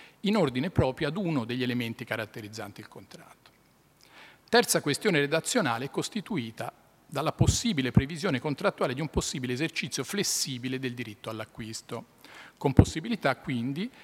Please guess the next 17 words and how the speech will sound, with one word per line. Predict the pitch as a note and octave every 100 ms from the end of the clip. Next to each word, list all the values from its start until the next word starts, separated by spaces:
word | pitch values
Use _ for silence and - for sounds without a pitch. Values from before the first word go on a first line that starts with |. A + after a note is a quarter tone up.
| -
per | - D3
il | C3+
conduttore | F3 F#3 A3 - D#3 F3+
di | D#3+
esercitarlo | B2+ C3+ - E3 F#3+ C3
a | B2
varie | B2+ E3+ C3
scadenze, | - A3+ A3 A2+ G#2+ B2 - -
anche | - G#3 G#3 - A2+
anticipando | - C3+ F3+ - F3+ B2+ A#2 B2
la |
sua | C3 G#3+
discrezione | D3+ - B3+ - B2+ B2+
rispetto | G3+ - C3+ -
a |
quello | - G#3
previsto | G#3 F#3+ A#2+ G#2+ -